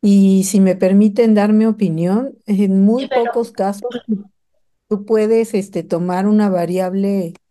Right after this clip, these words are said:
Speaker 1: este, categórica y decir, "Bueno, pues ahora le voy a asignar números". Por ejemplo, si
Speaker 2: Ujú.
Speaker 1: fueran los nombres de las colonias, y entonces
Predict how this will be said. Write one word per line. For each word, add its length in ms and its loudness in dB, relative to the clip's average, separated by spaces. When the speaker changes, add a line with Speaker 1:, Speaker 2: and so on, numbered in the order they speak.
Speaker 1:
este, 480 -10
categórica 960 0
y 80 -2
decir, 380 -4
"Bueno, 280 -2
pues 200 -6
ahora 160 -4
le 100 -4
voy 200 -2
a 40 -2
asignar 440 -6
números". 420 -2
Por 160 -6
ejemplo, 340 -4
si 140 -4
Speaker 2:
Ujú. 80 -2
Speaker 1:
fueran 320 0
los 180 2
nombres 400 2
de 100 2
las 220 -4
colonias, 640 -2
y 80 -2
entonces 680 -6